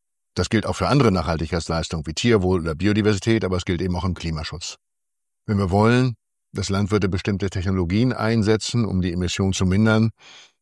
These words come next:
dann kostet das Geld. Die müssen aber auch ein Einkommen erwirtschaften mit ihren Betrieben. Und, und dann brauchen wir auch eine Förderung, äh, für viele zumindest, äh, solcher Technologien. Oder die Anlage von Agroforstsystemen, Gehölze in die Landschaft bringen. Oder das Geld für die, äh,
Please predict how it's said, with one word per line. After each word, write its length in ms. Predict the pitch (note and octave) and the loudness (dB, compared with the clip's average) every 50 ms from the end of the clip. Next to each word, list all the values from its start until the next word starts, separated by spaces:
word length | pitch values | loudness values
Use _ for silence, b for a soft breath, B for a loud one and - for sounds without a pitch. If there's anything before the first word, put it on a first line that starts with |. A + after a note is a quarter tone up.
| _ - | _ -14
dann 100 | - - | -12 -8
kostet 280 | - - G2 - - F#2 | -6 -6 -4 -4 -4 -4
das 100 | F2+ - | -4 -4
Geld. 420 | - F2+ F#2+ A2+ A#2+ G#2+ F#2+ - | -2 -2 0 0 0 -2 -4 -4
Die 80 | - G2+ | -2 -2
müssen 180 | G2+ F#2 G2 | 0 0 0
aber 180 | G#2 F2+ F#2 F2 | 0 0 0 0
auch 200 | F#2 F2+ - - - - | 0 -2 -4 -6 -6 -4
ein 140 | G2 F#2 - | -4 -2 -2
Einkommen 380 | - G#2 A#2+ A#2+ - A#2 A2+ | 0 0 0 2 2 2 2
erwirtschaften 640 | - A2+ F#2+ A2+ G#2+ - - A2+ G#2+ - - G#2+ A2 | 2 2 2 2 2 2 0 -2 -2 -2 -2 -2 0
mit 120 | G#2+ G#2+ - | 0 0 0
ihren 140 | A#2 A2 | 0 0
Betrieben. 460 | G2+ G2+ - - A2 G#2+ G#2 G#2+ G#2 G2+ B B B B B B B B B | 0 0 0 0 2 2 2 2 0 -2 B B B B B B B B B
Und, 200 | B - G#2 G2+ G2+ | B 0 0 0 0
und 260 | - G2+ G#2 G#2 G#2 | 0 -2 -2 0 0
dann 100 | F#2+ F2 | 0 0
brauchen 160 | F#2 F#2+ F#2+ | 2 2 2
wir 80 | G2 F#2 | 2 2
auch 80 | F#2 | 2
eine 220 | F#2 G2 G2 F#2 E2+ F#2+ - | 2 2 0 0 -4 -8 -12
Förderung, 640 | - - - F#2 F2+ F#2 F#2 E2 D#2+ E2 D#2+ D2 - - | -10 -6 -2 0 0 2 0 0 -2 -2 -4 -4 -6 -8
äh, 100 | - D#2+ | -8 -8
für 160 | - - F2+ | -6 -6 -6
viele 400 | - - - B2+ A#2 F#2 E2 D2+ | -6 -2 0 2 2 2 2 0
zumindest, 600 | - - - D2+ C#2+ D2+ D2+ D#2+ D#2 - - - | -2 -2 -2 -2 -2 -2 -4 -4 -4 -6 -8 -10
äh, 120 | - F2 | -8 -8
solcher 300 | D#2+ D#2 F2 E2+ D#2 E2+ | -6 -6 -4 -4 -4 -4
Technologien. 580 | D2+ - C#2+ D#2 F2+ E2+ E2 D#2 F#2 E2+ D#2+ D#2+ | -4 -4 -2 -2 0 0 0 0 0 0 0 0
Oder 240 | F#2 A#2 C3 C#3 A#2+ | 2 4 4 4 4
die 140 | A#2+ A2+ | 4 2
Anlage 400 | F2+ G2+ G#2+ G2+ G2 F#2+ F#2+ F#2+ | 2 2 4 4 4 2 2 0
von 180 | - - F#2+ F2+ | 0 0 -2 -2
Agroforstsystemen, 960 | - F#2 E2+ G#2 F#2+ - - A2+ - - - F#2+ F2+ - - E2+ E2+ F2 E2 D#2+ b b b b b b b b b b b b b | -2 -2 -2 -2 0 0 0 0 0 0 -2 -2 -2 -2 -2 -2 0 0 -2 -4 b b b b b b b b b b b b b
Gehölze 420 | - F2 F2 E2 E2 - - - | 0 0 2 0 0 -2 -2 -4
in 220 | D2+ D2 F#2+ F#2 E2 | -4 -4 -4 -4 -2
die 100 | E2 D#2 | -2 -2
Landschaft 460 | D2 D2+ D#2+ D#2 - D#2+ D#2 - - | -2 -2 -4 -4 -4 -4 -6 -6 -6
bringen. 320 | - E2+ E2 D#2+ D#2+ D2+ - - - - - | -6 -4 -4 -2 -4 -6 -8 -8 -8 -8 -4
Oder 360 | - - D3+ C#3+ C3 B2 A2+ G#2 | 0 2 4 4 6 6 4 4
das 200 | G2+ G2 - - | 2 2 2 2
Geld 260 | G#2 G2 F#2+ F#2 - | 4 4 4 4 2
für 160 | - - F2+ | 0 -2 0
die, 180 | D#2+ F2 F2+ F2 | 0 0 -2 -2
äh, 200 | - F#2+ F#2 | -2 -2 -4